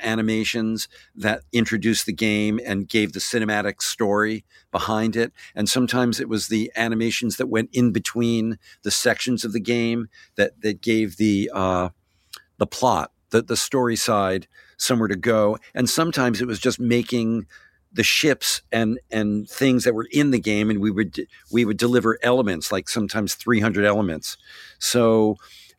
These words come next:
our history in the game world made us good people to work with 'cause we understood what a game needed to have in terms of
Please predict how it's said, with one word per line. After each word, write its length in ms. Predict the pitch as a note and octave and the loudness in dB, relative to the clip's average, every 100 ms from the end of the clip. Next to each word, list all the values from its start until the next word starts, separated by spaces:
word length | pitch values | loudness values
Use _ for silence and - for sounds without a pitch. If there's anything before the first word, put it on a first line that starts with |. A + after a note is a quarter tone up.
| - | 0
our 160 | B2+ | 2
history 880 | A#2 - G#3 G3+ - B2 G#2+ G2+ G2+ - _ _ | 2 2 0 2 0 0 2 0 -4 -8 _ _
in 160 | C#3+ B2 | 2 2
the 80 | G#2+ | 2
game 360 | B2+ C3+ D3 | 2 4 2
world 520 | G#2+ F#2 F#2 F2+ F#2 - - _ _ - | 2 0 0 -2 -4 -12 -20 _ _ -4
made 380 | A2+ B2 B2+ | 2 4 6
us 220 | A#2+ A2+ - | 4 2 -2
good 360 | G2 C3 A#2+ | 0 2 2
people 320 | - C3 A#2 A2+ | 0 0 0 -2
to 120 | G#2 | -2
work 320 | G2+ A#2+ - | 0 0 0
with 120 | A2+ | -2
'cause 200 | - G2+ | -2 -4
we 120 | G2 - | -4 0
understood 920 | B2 A2+ G#2 - - C3 A#2+ G#2+ F#2+ - - - _ _ | 2 2 -2 -2 2 4 4 2 -2 -10 -20 -20 _ _
what 200 | A2 B2 | 0 2
a 40 | A#2 | 2
game 340 | A2 A#2+ A2+ | 0 0 2
needed 200 | A2 G#2+ | 0 0
to 120 | F#2 | -4
have 540 | E2 A#2 A2 A2 G#2+ - - - - D#3+ - | -2 0 2 0 -2 -8 -20 -20 -18 -12 -8
in 60 | |
terms 240 | A2+ B2 | -2 -2
of 80 | F2+ | -2